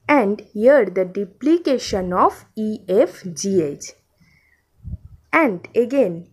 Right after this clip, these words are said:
here the deletion of A and here duplication of A. So, this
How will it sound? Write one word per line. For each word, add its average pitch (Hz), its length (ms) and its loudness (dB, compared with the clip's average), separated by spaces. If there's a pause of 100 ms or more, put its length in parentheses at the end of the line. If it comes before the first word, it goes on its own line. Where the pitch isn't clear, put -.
here 277 460 4 (280)
the 196 220 4
deletion 233 1040 0 (120)
of 214 420 2 (1300)
A 254 320 6 (640)
and 190 240 0
here 214 400 4
duplication 202 1000 0
of 240 280 -2 (160)
A. 196 300 2 (380)
So, 226 540 0 (760)
this 311 680 2